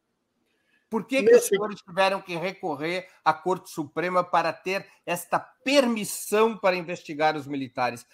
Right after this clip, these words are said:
Speaker 1: A Constituição não prevê que crimes desse tipo possam ser diretamente investigados pela Polícia Federal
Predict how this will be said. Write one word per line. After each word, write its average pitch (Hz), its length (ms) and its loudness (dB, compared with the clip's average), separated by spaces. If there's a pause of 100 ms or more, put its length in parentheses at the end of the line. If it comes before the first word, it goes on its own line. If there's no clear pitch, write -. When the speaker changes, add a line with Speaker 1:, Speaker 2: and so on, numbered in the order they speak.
(120)
Speaker 1:
A 208 80 -4
Constituição 269 440 2
não 240 180 -2
prevê 180 400 -4
que - 180 -16 (140)
crimes 226 380 -2
desse 175 280 -8
tipo 175 400 -14 (360)
possam 240 480 6
ser 208 220 -6
diretamente 170 640 -6
investigados 151 540 0
pela 143 200 -4
Polícia 143 300 -8
Federal 147 420 0